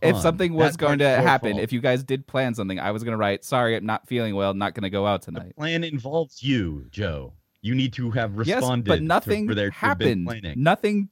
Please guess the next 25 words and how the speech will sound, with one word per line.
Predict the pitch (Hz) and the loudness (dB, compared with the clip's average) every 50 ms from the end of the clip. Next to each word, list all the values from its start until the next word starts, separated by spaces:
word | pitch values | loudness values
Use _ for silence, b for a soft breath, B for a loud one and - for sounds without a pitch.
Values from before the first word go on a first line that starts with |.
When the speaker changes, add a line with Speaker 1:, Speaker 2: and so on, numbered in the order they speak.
| _ _ | _ _
Speaker 1:
came | - 202 202 202 202 | -4 -2 0 0 0
to | - - 202 | -2 -4 -6
fruition. | - - 180 165 156 170 190 185 - - 80 - 87 95 101 _ _ _ _ _ _ _ _ _ _ _ - - | -4 -4 -2 -2 0 -2 -2 -2 -4 -8 -8 -8 -12 -16 -18 _ _ _ _ _ _ _ _ _ _ _ -16 -16
Speaker 2:
Because | 120 - - 143 131 107 | -8 -4 -4 -4 -2 -2
we | - 139 | 0 0
were | 139 143 143 | 2 2 2
waiting | 127 139 143 147 147 143 135 | 2 2 0 0 0 -2 -2
for | - - 143 131 | -4 -4 -4 -4
you | 123 131 139 | -2 -4 -6
to | - - 131 123 117 | -6 -6 -6 -6 -4
respond. | 117 120 117 - - 131 120 107 101 | -4 -4 -4 -4 -4 -4 -4 -2 -4
How | 113 127 143 | -2 -2 -2
do | 151 156 | 0 0
you | 160 | 2
not | 151 143 139 139 | 2 2 2 0
understand | 139 139 123 - - 120 120 104 | 0 -2 -4 -4 -4 -4 -4 -4
this? | 82 78 - | -4 -4 -4
This | 113 104 | -2 0
Speaker 1:
Because | - - - | 0 0 2
Speaker 2:
is | 208 | 2
Speaker 1:
you | - 262 311 | 2 4 4
Speaker 2:
insane. | 381 302 269 | 4 4 6
Speaker 1:
said | - 226 208 208 - - | 6 6 6 6 4 2
all | 175 190 233 233 | 4 4 4 4
work | 240 214 196 196 226 - | 6 6 4 4 2 2